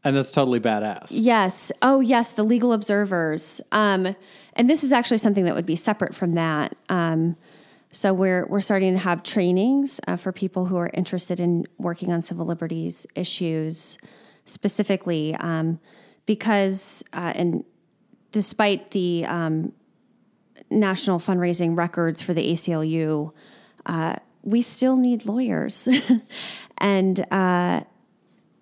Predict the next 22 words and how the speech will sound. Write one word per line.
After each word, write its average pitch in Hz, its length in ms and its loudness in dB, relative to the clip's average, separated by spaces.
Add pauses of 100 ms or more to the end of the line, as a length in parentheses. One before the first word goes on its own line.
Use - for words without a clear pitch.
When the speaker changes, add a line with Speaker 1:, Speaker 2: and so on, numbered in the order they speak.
(440)
Speaker 2:
the, 214 520 2
the - 160 0
Speaker 1:
The - 120 2
Speaker 2:
A 247 40 6
C 139 140 0
Speaker 1:
good - 60 -10
kind. 110 400 -4
Speaker 2:
the 233 140 6
good 262 220 4
kind, 226 460 6 (240)
<laughs> 330 160 2
right? 220 320 0 (600)
Um, 220 520 2 (380)
and 240 160 4
we 254 140 6
need, 247 480 4 (380)
uh, 185 280 0 (1700)
we 240 200 2
need 240 220 4
support 196 640 -2
and 190 180 4
then 175 420 0